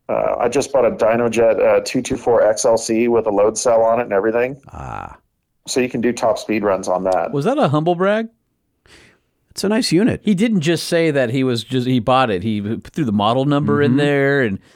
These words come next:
Speaker 3: he just floated
Speaker 1: Oh, you know,
Speaker 3: it in
Speaker 1: it's
Speaker 3: there all
Speaker 1: like,
Speaker 3: smooth.
Speaker 1: you gotta have those little subtle flexes here and there, you know? <laughs>
Speaker 2: So, but, I mean, that's gonna be great for doing the top speed and doing steady state and all that stuff. Uh, are you sinking in the ground, or is it above ground?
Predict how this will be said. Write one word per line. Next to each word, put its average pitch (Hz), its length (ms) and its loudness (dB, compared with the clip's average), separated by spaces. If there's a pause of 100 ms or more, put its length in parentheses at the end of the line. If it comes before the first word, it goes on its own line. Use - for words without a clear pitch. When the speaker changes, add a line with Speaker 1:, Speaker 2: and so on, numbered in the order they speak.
(180)
Speaker 3:
he 117 120 -8
just 120 280 -8
floated 151 400 2
Speaker 1:
Oh, - 20 4
you 151 80 2
know, 147 140 2
Speaker 3:
it 147 40 2
in 151 60 4
Speaker 1:
it's 147 120 0
Speaker 3:
there 143 80 2
all 160 80 2
Speaker 1:
like, 143 80 0
Speaker 3:
smooth. 139 640 0 (640)
Speaker 1:
you 175 80 -6
gotta 240 180 2
have 190 220 2
those 165 180 2
little 151 180 4
subtle 135 320 2
flexes 120 440 0
here 107 180 0
and 101 80 -4
there, 98 180 0
you 104 80 -2
know? 131 240 0 (140)
<laughs> 180 140 0
Speaker 2:
So, 220 240 0
but, 175 340 0
I 190 60 0
mean, 208 200 2 (240)
that's 185 300 0
gonna 240 180 -2
be 226 120 -2
great 165 360 0
for 180 120 -2
doing 165 260 2
the 147 60 -6
top 139 220 -2
speed 147 420 0
and 135 140 0
doing 143 500 0
steady 139 320 -2
state 139 240 -2
and 139 100 -2
all 135 120 0
that 135 180 0
stuff. 127 360 -2 (560)
Uh, 139 160 0
are 170 80 4
you 170 120 2
sinking 196 320 0
in 180 100 0
the 151 60 -2
ground, 180 260 0
or 175 40 2
is 143 120 -2
it 143 80 2
above 127 260 0
ground? 85 280 -6